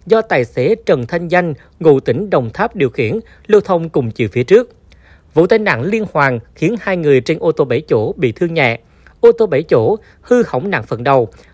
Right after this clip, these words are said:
và phần sau xe bẹp dúm, nhiều mảnh vỡ văng tung tóe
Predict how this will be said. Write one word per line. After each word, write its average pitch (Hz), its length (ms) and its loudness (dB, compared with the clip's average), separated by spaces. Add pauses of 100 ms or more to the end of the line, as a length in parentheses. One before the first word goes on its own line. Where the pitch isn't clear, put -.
và 151 300 0
phần 143 320 -2
sau 175 220 -2
xe 165 240 -2
bẹp 127 200 0
dúm, 190 260 0 (380)
nhiều 196 160 4
mảnh 170 220 0
vỡ 139 260 0
văng 165 280 -4
tung 160 220 -4
tóe 151 300 0